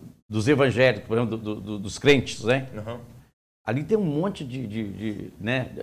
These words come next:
Speaker 1: de ramificação
Speaker 2: Pois
Speaker 1: ali
Speaker 2: é, um
Speaker 1: que,
Speaker 2: monte de dissidência.
Speaker 1: né?
Speaker 2: Se dentro do cristianismo já existe a dissidência,
Speaker 1: É isso
Speaker 2: né?
Speaker 1: aí.
Speaker 2: Porque, vamos lá, é, é, vamos pegar o cristianismo aqui. Você tem, por exemplo, a, a, do cristianismo você tem a Igreja Católica Romana,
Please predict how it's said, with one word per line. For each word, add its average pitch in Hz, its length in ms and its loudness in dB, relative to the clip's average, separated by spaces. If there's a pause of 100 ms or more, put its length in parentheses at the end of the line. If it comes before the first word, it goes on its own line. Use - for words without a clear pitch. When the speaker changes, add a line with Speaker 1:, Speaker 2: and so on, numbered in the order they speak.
Speaker 1:
de 104 100 -4
ramificação 113 640 -2
Speaker 2:
Pois 95 160 4
Speaker 1:
ali 131 80 8
Speaker 2:
é, 220 160 6
um 196 40 0
Speaker 1:
que, 180 80 2
Speaker 2:
monte 196 180 2
de - 20 0
dissidência. 185 640 -2
Speaker 1:
né? 131 180 2
Speaker 2:
Se 175 180 0
dentro 226 360 4
do 208 180 2
cristianismo 220 840 0
já 180 120 2
existe 185 320 0
a 175 40 -2
dissidência, 156 480 -4
Speaker 1:
É 165 40 10
isso 151 200 6
Speaker 2:
né? 202 60 2
Speaker 1:
aí. 107 240 4
Speaker 2:
Porque, 214 300 2 (380)
vamos 165 420 -2
lá, 104 300 0
é, 101 500 0
é, 98 200 -4 (420)
vamos 147 220 -2
pegar 165 180 2
o 165 60 4
cristianismo 135 640 -4
aqui. 123 240 -12 (440)
Você 117 200 -4
tem, 143 160 -2
por 147 160 0
exemplo, 107 560 -2
a, 107 60 -4 (580)
a, - 60 -4
do 120 200 -8
cristianismo 139 560 -4
você 131 120 -6
tem 127 120 -8
a - 20 -8
Igreja 120 280 -6
Católica 185 600 0
Romana, 151 520 0